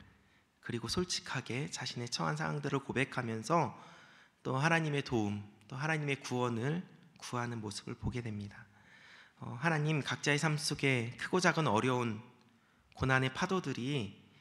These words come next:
어, 이렇게 넘쳐올 때가 있습니다. 하나님, 내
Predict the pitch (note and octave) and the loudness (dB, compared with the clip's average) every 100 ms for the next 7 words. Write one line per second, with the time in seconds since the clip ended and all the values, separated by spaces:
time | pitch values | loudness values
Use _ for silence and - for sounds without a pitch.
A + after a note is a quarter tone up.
0 | - _ - A2 A2 A2 A#2+ C#3 C#3 B2 | -20 _ -14 -10 -8 -10 -12 -12 -12 -8
1 | B2 G#2 A#2+ D#3 C#3+ C#3 C3 G#2+ - C3+ | -2 0 2 2 2 2 0 0 -2 -4
2 | G#2+ G2+ G2+ A2 - _ - C#3+ C#3+ A2+ | -4 -4 -8 -8 -16 _ -6 -2 0 6
3 | A2 | 8